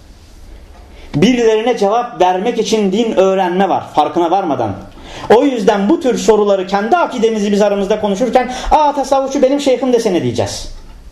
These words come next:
Diyoruz. Anlatabiliyor muyum? Biz birilerine cevap yetiştirmek için değil ki bunun cevabı çok basittir zaten. Biz ne diyoruz kardeşler? Bütün ümmetle bizim ortak alimlerimiz yok mu? Ben tasavvufçuyu Ebu Hanife'yi, e, İm-, İbn-i Teymiye'yi getirsem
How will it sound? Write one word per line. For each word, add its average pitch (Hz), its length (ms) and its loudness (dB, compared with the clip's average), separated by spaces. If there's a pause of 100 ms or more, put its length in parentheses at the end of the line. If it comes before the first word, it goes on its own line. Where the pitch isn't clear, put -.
(500)
Diyoruz. 117 460 0 (1120)
Anlatabiliyor 202 500 2
muyum? 104 260 -4 (1500)
Biz 165 160 2
birilerine 226 380 2
cevap 208 300 0
yetiştirmek 208 480 0
için 233 160 0
değil 254 160 0
ki 208 100 2
bunun 214 180 2
cevabı 202 340 0
çok 247 200 0
basittir - 320 -4
zaten. 104 320 -2 (460)
Biz 170 200 4
ne 277 120 4
diyoruz 214 260 0
kardeşler? 139 540 0
Bütün 262 420 2
ümmetle 196 540 0
bizim 170 300 -2
ortak 170 340 2
alimlerimiz 185 520 0
yok 254 160 2
mu? 196 180 -2 (440)
Ben 190 200 4
tasavvufçuyu 180 460 0
Ebu 170 180 0
Hanife'yi, 165 680 0
e, 131 380 2
İm-, 143 300 0
İbn-i 170 260 2
Teymiye'yi 147 340 2
getirsem 160 560 -2